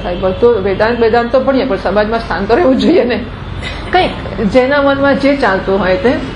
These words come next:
પણ કોઈક અને કોઈક પ્રકારનું ચિંતન ચાલતું જ હોય અને વેદાંત ભણવાનું શરૂ કર્યા પછી પણ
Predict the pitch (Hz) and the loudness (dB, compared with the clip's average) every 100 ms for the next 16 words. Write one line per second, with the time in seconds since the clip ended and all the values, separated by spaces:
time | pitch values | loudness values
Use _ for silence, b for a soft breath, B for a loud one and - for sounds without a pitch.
0 | - - - - - - 240 240 262 320 | -10 -10 -10 -10 -10 0 2 4 2 2
1 | 320 277 269 269 254 277 - 226 220 220 | 0 0 0 2 2 0 0 0 2 0
2 | 220 233 220 220 208 220 214 208 185 196 | 0 -2 0 0 2 2 2 2 0 2
3 | 247 277 262 269 285 277 233 240 208 190 | 0 0 2 2 2 0 0 0 2 2
4 | 226 240 254 214 208 202 208 240 - 208 | 2 0 0 0 0 2 2 0 0 2
5 | 208 208 196 185 196 202 302 302 | 2 2 2 2 0 0 0 0